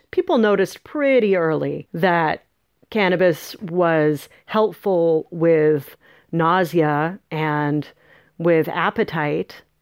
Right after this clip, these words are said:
Um, the wasting syndrome is one of the worst killers. And everyone knows you get the munchies, right? It was pretty obvious to try cannabis for that. Um, what is a little bit more disheartening, but that emerged,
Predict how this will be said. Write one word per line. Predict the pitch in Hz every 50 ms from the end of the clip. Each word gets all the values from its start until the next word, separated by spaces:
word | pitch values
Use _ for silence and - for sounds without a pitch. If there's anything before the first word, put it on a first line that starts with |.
| _ _ -
Um, | 180 165 165 165 160 160 160 156
the | - 190 165
wasting | 156 185 196 190 - - 190 160
syndrome | - 170 151 147 165 143 139 165 170
is | 156 - -
one | 160 156 156
of | -
the | 160
worst | 147 165 190 202 - - -
killers. | - - 165 165 156 143 147 160 147 - - _ _ _ _ _ _ _ -
And | - 202 196 208 208 202 202 - -
everyone | 202 196 254 269 240 208 185
knows | 185 180 175 175
you | 175
get | 165 170 170
the | 170
munchies, | 160 165 196 247 - - 165 156 151 - -
right? | 156 156 190 - -
It | 190
was | 180 180 175
pretty | - - 254 226 214 190
obvious | - 190 202 220 196 190 220 202 190 175 180 175 - - - - - - - - - - _ _ -
to | - 247 226 208 190
try | - - - 220 185 180 180 180
cannabis | - 226 233 254 294 254 170 147 135 -
for | - 165 160
that. | 156 143 139 139 - - - _ - _ _ - - _ _
Um, | - 208 214 214 214 208 202 208 202 202 - _ _ _ _ _ _ _ _ _
what | 240 226 262 262 262
is | 262 240 262
a | 247
little | 233 240 226 233 214
bit | 180 220 220 -
more | 214 214 226 226 220 214
disheartening, | 202 220 208 - - - 214 214 202 - 208 196 190 190 175
but | 185 175 160 - - _ -
that | 196 175 - - _ - -
emerged, | 196 185 185 185 180 180 175 170 - - - -